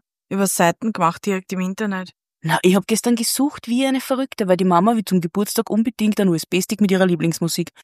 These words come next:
Speaker 2: Na, wie soll ich denn das sonst machen? Also ich hab mir schon gedacht, das wird alles so super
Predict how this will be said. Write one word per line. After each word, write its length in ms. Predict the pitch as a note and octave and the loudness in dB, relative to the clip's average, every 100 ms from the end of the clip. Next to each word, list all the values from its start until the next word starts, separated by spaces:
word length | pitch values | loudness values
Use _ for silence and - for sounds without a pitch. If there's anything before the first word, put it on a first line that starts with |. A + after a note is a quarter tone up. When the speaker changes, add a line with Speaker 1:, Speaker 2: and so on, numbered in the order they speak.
| _ - | _ 0
Speaker 2:
Na, 120 | F3 | 0
wie 40 | |
soll 200 | F3 F3+ | 4 2
ich 60 | F3 | 4
denn 80 | F3 | 0
das 100 | E3+ | 0
sonst 260 | F#3 E3+ | -2 -2
machen? 280 | E3 A3 C4+ - _ _ _ _ - | -2 -2 -2 -6 _ _ _ _ -2
Also 180 | E3+ F#3 | 2 4
ich 80 | |
hab 80 | F#3 | 4
mir 100 | F3 | 2
schon 120 | E3 | 0
gedacht, 260 | G#3+ G#3+ - | 2 0 2
das 180 | E3+ - | -2 2
wird 240 | F3 - | 0 2
alles 380 | D#3+ G#3+ - - - | 2 2 0 -8 -10
so 280 | - F#3 A#3+ | -2 -2 0
super 420 | - F#3+ - | -2 -4 -2